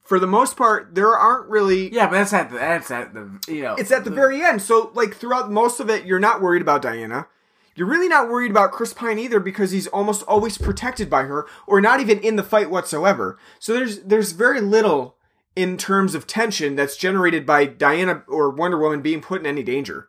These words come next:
Speaker 1: It's not, there's no danger to it. And I think that's probably, you know, for a good chunk of, like, two hours, there's nothing there that makes you fear for Diana. And that's, that's an issue. That's the same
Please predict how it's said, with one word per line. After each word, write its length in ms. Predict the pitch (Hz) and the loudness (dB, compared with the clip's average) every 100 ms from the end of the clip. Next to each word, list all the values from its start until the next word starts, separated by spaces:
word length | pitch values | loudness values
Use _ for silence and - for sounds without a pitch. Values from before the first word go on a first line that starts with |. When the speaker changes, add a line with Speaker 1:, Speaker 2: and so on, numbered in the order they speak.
| _ | _
Speaker 1:
It's 200 | 175 - | -6 0
not, 360 | 196 220 - - | 2 2 2 -4
there's 160 | 165 160 | -4 0
no 180 | 202 | 2
danger 320 | 190 190 196 123 | 2 2 0 -6
to 140 | 117 67 | -8 -12
it. 100 | - _ _ _ _ _ - | -14 _ _ _ _ _ -4
And 420 | 175 180 170 175 - _ - | 4 4 4 -2 -14 _ -8
I 160 | 151 | -4
think 220 | 156 185 185 | -2 -2 0
that's 300 | 185 - - | 0 -2 -16
probably, 680 | - 202 208 170 170 156 - | -2 2 2 2 -2 -2 -4
you 80 | 156 | -6
know, 100 | 156 | -6
for 240 | - 185 | -4 -6
a 100 | - | -4
good 400 | 190 214 220 190 - _ _ | 0 4 4 2 -6 _ _
chunk 320 | - 202 196 | -4 -4 -2
of, 120 | 180 151 | -6 -4
like, 240 | 147 - | -4 -4
two 320 | - 277 214 | -10 -8 0
hours, 600 | 147 208 160 104 98 - - _ _ _ | 4 4 2 -4 -8 -12 -18 _ _ _
there's 220 | 160 147 151 | -6 -4 0
nothing 400 | 196 202 185 147 | 2 2 0 4
there 260 | 165 165 | 4 4
that 140 | 143 131 | 2 2
makes 260 | 143 - | -2 -2
you 240 | 160 135 - _ _ | -4 -6 -10 _ _
fear 600 | - - 214 156 98 - _ _ _ | -12 -4 0 0 -2 -8 _ _ _
for 140 | 151 | -4
Diana. 500 | 139 127 123 92 104 _ _ _ _ _ _ _ - | -2 -2 -2 -8 -12 _ _ _ _ _ _ _ -6
And 160 | 147 | 0
that's, 220 | 160 185 - | 2 0 0
that's 260 | 202 220 | 0 0
an 100 | 247 | 0
issue. 420 | 262 247 139 87 - - _ | -2 -2 -4 -6 -10 -20 _
That's 220 | 254 247 | 0 0
the 140 | - 247 | -4 -8
same 420 | 196 277 294 262 | -4 -4 -6 -10